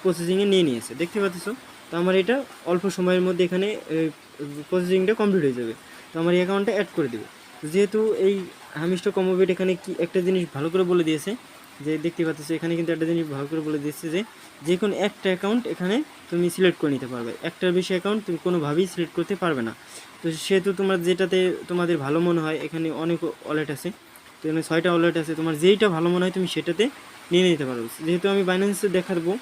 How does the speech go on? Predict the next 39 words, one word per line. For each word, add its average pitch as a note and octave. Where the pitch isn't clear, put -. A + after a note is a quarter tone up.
তাই F3
আমি F3
Binance-এ F3+
দেখিয়ে E3+
দিলাম, E3+
Binance E3+
নিতে F3
হলে G3
এরকম F3+
করতে D3
হবে। A2+
তো D#3+
সর্বপ্রথম G#3+
তোমাদের G3+
এই G3
কাজগুলো F#3+
সম্পূর্ণ F3+
সঠিকভাবে F#3
করে F#3+
নিতে F3
হবে। F#3
তো E3+
একুশ G#3+
তারিখের G#3
আগে, D3+
অবশ্যই F#3+
মনে F#3+
রাখবে F#3
একুশ G3+
তারিখের G3+
আগে F3+
তোমাদের F3+
এই E3+
সমস্ত E3+
কিছু F#3
কমপ্লিট F#3
করে F#3+
নিতে B2+
হবে, A2+